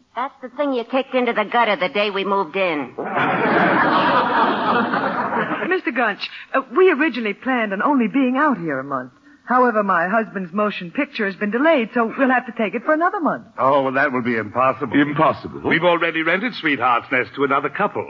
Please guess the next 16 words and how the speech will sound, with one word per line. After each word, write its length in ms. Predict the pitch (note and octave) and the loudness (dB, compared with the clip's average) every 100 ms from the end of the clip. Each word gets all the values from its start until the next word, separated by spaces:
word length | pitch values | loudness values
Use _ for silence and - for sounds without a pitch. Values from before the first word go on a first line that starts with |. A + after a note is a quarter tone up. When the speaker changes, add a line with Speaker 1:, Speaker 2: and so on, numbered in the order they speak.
| B1+ - _ _ | -12 -20 _ _
Speaker 4:
Well, 120 | A#2 B2+ | 2 2
let 160 | C#3 | 4
them 160 | C#3+ C3 | 2 2
find 320 | D3+ C#3+ C3+ | 2 2 2
another 420 | C#3 G#3+ F#3+ C3+ | 2 2 4 2
nest. 400 | B2 C3+ A#2 F2+ - - - - _ - - | 0 -2 -2 -4 -14 -20 -20 -20 _ -20 -4
Speaker 3:
No, 200 | E3 B3+ | 0 0
no. 380 | C4+ A3 C#4+ A#3+ - | 0 -4 -4 -14 -4
No, 140 | E3+ | -2
that's 240 | A3+ A#3 G#3+ | 0 -2 2
out 160 | G3+ | 0
of 60 | F#3 | 0
the 80 | D3+ | -4
question, 420 | D#3 G3 - A3+ | 0 -2 -2 -4
Mister 240 | D#3 - | -4 -4
Montague. 440 | B2+ B2 A#2 A#2 | -2 -2 0 -2